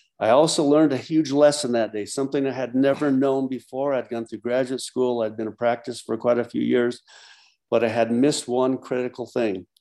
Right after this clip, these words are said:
And that message to you today is that at the core of every single life tragedy and disappointment, I don't care what you throw at me today or what you would ask me,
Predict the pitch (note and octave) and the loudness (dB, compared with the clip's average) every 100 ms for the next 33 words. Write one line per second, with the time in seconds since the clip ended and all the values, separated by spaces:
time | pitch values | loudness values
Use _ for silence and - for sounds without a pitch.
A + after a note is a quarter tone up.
0 | _ _ _ _ _ - G#2 B2+ B2+ C3+ | _ _ _ _ _ -10 -2 2 4 2
1 | C#3 C#3 A2+ - C3 A#2 B2 C3 B2+ A#2 | 2 -2 -4 -4 -4 -2 -2 -2 -2 -4
2 | A#2 A#2 - G#2+ - - D#3 D#3 C#3+ G#2+ | -6 -6 -8 -10 -10 -2 2 4 4 0
3 | - - D3 E3 F3+ F#3 F#3 E3+ - - | 0 2 4 4 0 0 0 -4 -10 -6
4 | - D3 D3+ D#3 D3+ B2+ C3+ D3 - - | 0 4 6 4 2 0 2 0 0 -2
5 | C3+ C#3 C3 C3+ C3 A#2+ B2 B2 B2+ C3 | 0 0 0 -4 -4 -4 -4 -4 -6 -4
6 | B2+ C3 B2 B2 A#2 B2+ A#2+ B2+ B2+ A#2 | -4 -4 -6 -6 -6 -4 0 0 -2 -6
7 | - B2 B2+ C3 A#2+ A2+ B2 B2 A2+ A#2+ | -4 -4 -2 -2 -4 -4 -4 -2 -4 -6
8 | A2+ A2 B2 D#3 - - D3 | -6 0 2 2 0 -4 -4